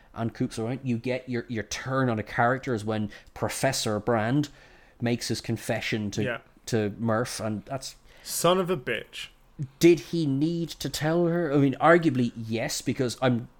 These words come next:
Speaker 1: I don't want you to waste your life. Arguably, no. Why would you drop
Speaker 2: No, no, no,
Speaker 1: that
Speaker 2: he
Speaker 1: on
Speaker 2: does
Speaker 1: her?
Speaker 2: have to tell her so that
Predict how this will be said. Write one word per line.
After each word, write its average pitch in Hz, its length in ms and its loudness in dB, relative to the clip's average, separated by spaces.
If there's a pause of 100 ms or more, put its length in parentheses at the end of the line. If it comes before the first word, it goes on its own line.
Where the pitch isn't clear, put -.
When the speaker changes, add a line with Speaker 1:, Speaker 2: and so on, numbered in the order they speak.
Speaker 1:
I 120 100 2
don't 113 240 -4
want 123 120 0
you 131 60 -2
to 123 80 2
waste 127 280 -2
your 160 80 2
life. 156 280 -2
Arguably, 117 560 0 (220)
no. 110 540 2
Why 117 240 4
would 123 220 2
you 123 100 2
drop 156 180 4
Speaker 2:
No, 269 60 4
no, 277 80 0
no, 277 140 4
Speaker 1:
that 139 80 4
Speaker 2:
he - 80 2
Speaker 1:
on 120 60 4
Speaker 2:
does 220 180 6
Speaker 1:
her? 196 60 4
Speaker 2:
have 226 160 0
to 165 80 -4
tell 202 280 0
her 123 260 -4 (260)
so 170 360 2
that 160 380 0